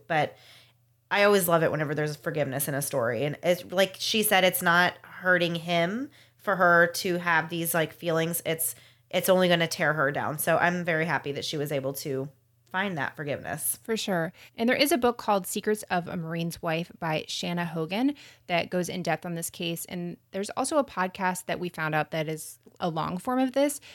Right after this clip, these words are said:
Speaker 2: and it's called Case Closed, if you guys wanna check those out. And we'll, of course, have all of our sources linked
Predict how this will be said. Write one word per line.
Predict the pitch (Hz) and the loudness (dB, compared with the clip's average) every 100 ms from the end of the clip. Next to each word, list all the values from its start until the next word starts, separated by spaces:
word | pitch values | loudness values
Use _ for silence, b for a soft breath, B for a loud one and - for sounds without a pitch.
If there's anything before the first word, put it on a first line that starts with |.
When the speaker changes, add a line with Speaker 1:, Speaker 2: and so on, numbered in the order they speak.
| B | B
Speaker 2:
and | 190 | -4
it's | 185 - | -4 -4
called | - 175 - | -2 -2 -2
Case | - 165 - | -6 -4 -6
Closed, | - 151 151 156 | -6 -2 -2 -4
if | 151 | -10
you | 160 | -8
guys | 147 156 | -8 -6
wanna | 147 | -10
check | 147 - - | -10 -14 -14
those | - 147 - | -10 -10 -8
out. | - - - B B | -8 -8 -10 B B
And | 180 | -4
we'll, | 170 | -2
of | 170 | -2
course, | - 170 - | -4 -6 -4
have | 165 | -8
all | 156 156 156 | -6 -4 -4
of | 156 | -4
our | 151 147 151 - b b b b b b _ _ _ _ _ | -4 -2 -4 -8 b b b b b b _ _ _ _ _
sources | - 233 208 208 190 175 | 2 6 6 4 0 2
linked | 180 180 | 0 -2